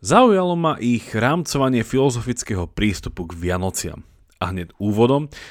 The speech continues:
zaznelo hlbavé tvrdenie, že Vianoce nie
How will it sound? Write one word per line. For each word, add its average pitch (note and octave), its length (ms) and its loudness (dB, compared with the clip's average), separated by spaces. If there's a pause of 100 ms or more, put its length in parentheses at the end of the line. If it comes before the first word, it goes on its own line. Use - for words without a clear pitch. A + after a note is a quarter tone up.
(120)
zaznelo F3+ 560 0
hlbavé E3 480 2
tvrdenie, A2 640 0
že G#2 320 0 (160)
Vianoce D3 720 0
nie C#3 320 -4